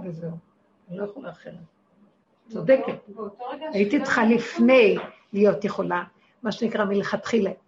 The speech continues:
Speaker 1: אבל אני לא מלכתחילה, אני בדיעבד אחד גדול.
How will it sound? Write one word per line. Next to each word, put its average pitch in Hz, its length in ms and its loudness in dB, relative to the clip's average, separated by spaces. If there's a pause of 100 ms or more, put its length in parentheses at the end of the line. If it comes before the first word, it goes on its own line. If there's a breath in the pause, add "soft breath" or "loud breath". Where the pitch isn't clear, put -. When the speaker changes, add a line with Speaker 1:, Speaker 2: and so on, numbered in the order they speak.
(420 soft breath)
Speaker 1:
אבל 202 140 0
אני 196 200 0
לא 214 80 0
מלכתחילה, 208 640 -6
אני 190 160 0
בדיעבד 196 580 0
אחד 185 320 -6
גדול. 180 440 -8